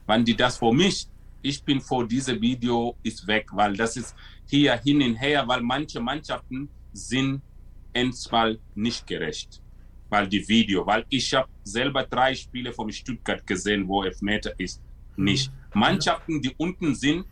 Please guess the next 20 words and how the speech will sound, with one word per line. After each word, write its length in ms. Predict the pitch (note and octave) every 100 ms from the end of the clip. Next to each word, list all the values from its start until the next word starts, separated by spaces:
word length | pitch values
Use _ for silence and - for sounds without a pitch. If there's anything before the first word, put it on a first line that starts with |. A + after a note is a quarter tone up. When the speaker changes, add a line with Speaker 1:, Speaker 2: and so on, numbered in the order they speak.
| - -
Speaker 1:
wäre 380 | A2+ C3+ C#3 A#2+
gefickt. 500 | A2 - A#2 - - - - -
Speaker 2:
Ja. 180 | C#3+ C#3+
Speaker 1:
Die, 220 | C#3+ D#3+
die 120 | C#3
da 240 | B2+ A#2 A2
oben 340 | D#3+ F#3+ F#3+
sind, 300 | D#3+ E3 F#3 G3 - - - -
ja, 380 | - C#3 C#3+ D3 -
wird 200 | A#2+ C3+
noch 160 | B2 C3+
nicht 160 | C#3 C#3
mal 160 | B2+
kontrollieren. 720 | - G#2+ - G#2+ D3+ D#3+ E3
Schiri 380 | D3+ - C#3 C#3
kann 220 | - C3+
auf 140 | C3+ -
einmal 640 | C3 C#3 D#3 D3 D3+ E3+ G#3+ - - - -
seine 300 | - B2+ C3
Speaker 2:
Richtig. 140 | C3